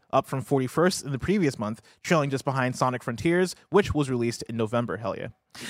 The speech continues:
Last month, Warner Brothers Games announced that Hogwarts Legacy sold over twelve million copies two weeks after its launch. The company touted the game as its biggest global launch ever, despite controversy surrounding it well before it released.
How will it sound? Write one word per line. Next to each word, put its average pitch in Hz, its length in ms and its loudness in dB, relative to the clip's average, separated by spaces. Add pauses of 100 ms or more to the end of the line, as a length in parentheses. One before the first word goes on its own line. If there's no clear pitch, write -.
(200)
Last 202 320 4
month, 214 340 2
Warner 170 220 6
Brothers 165 280 4
Games 127 340 0
announced 120 380 0
that 120 120 0
Hogwarts 147 420 4
Legacy 151 340 0
sold 165 440 2
over 156 180 2
twelve 247 580 8
million 220 480 6
copies 143 560 2
two 180 260 0
weeks 143 300 0
after 127 300 2
its 113 160 -2
launch. 117 380 0 (400)
The 156 80 0
company 196 320 4
touted 165 340 4
the 160 60 0
game 165 340 2
as 139 140 0
its 139 80 -4
biggest 208 460 2
global 131 380 4
launch 120 260 2
ever, 156 340 4 (160)
despite 185 340 4
controversy 151 640 4
surrounding 131 420 2
it 139 160 2 (180)
well 135 220 6
before 123 460 0
it 107 180 -2
released. 113 420 -6